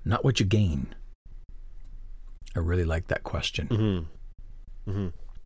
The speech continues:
Speaker 1: "So it's all negative," Dalinar says. "Are you implying that nobody should have principles because there's no benefit to them?" "Oh, no, hardly," Noadon says. "But maybe you shouldn't be looking for life to be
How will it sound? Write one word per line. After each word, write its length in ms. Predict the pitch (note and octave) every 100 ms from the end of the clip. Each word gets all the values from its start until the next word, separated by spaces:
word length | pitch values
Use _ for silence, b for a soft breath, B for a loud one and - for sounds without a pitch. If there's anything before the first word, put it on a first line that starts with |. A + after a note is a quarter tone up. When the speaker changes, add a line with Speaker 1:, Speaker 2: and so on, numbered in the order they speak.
| - B B B
Speaker 1:
"So 220 | - C#3
it's 100 | B2+ -
all 340 | C3 C3 C#3+
negative," 500 | B2 A2 A2+ C#3 D3
Dalinar 340 | A2+ G#2+ A2+ A2+
says. 240 | B2 B2+
"Are 60 | A#2+
you 140 | C3
implying 480 | F#3 - C#3 C3 C3+
that 160 | A2 - B B -
nobody 520 | G#2 A2 A2 A#2+ B2+
should 200 | - A#2
have 180 | A2+ G#2+
principles 560 | B2 A2+ A2+ C3+ C3+
because 480 | - G#2+ A#2 G2+ - b b b -
there's 180 | B2 G2
no 100 | G2+
benefit 520 | D#2 F#2 A2 A2 D3+
to 80 | C3
them?" 220 | D3+ F#3+ - - - - - B B B B
"Oh, 240 | E3 D3+ D#3
no, 220 | D#3 D#3
hardly," 500 | A2+ E3 D#3 G2 F2+
Noadon 640 | A2 G#2 G2+ F#2+ F#2 F#2 -
says. 380 | G#2+ G2 - - b b b -
"But 140 | A2
maybe 240 | F#2+ A#2 F3+
you 140 | G#3+
shouldn't 300 | D#3+ - D#3+
be 140 | - A#2
looking 380 | G#2 C3 B2 F#2+
for 180 | - F2+
life 340 | F2+ B2+ -
to 80 | -
be 140 | G2